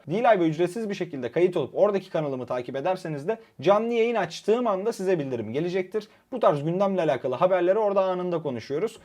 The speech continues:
Oradan da beni takip etmeyi unutmayın. Gelin bir dünkü yayında neler söylemişim izleyelim. Şimdi Mükrem'in ne yaparsa bu muhabbetleri negatif yönden pozitif yöne döndürür. Ee,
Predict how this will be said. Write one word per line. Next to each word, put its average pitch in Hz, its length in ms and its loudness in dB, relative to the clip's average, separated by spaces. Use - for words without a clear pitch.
Oradan 190 320 2
da 147 60 0
beni 143 140 -2
takip 160 300 0
etmeyi 180 260 -4
unutmayın. 175 500 -4
Gelin 220 240 4
bir 180 60 0
dünkü 190 240 0
yayında 151 280 2
neler 185 240 2
söylemişim 165 480 -4
izleyelim. 113 440 -6
Şimdi 220 260 -6
Mükrem'in 220 580 -4
ne 233 60 -6
yaparsa 196 580 -6
bu 185 60 -8
muhabbetleri 175 680 -8
negatif 170 400 -10
yönden 151 300 -10
pozitif 160 480 -10
yöne 156 220 -8
döndürür. 131 640 -14
Ee, 113 680 -10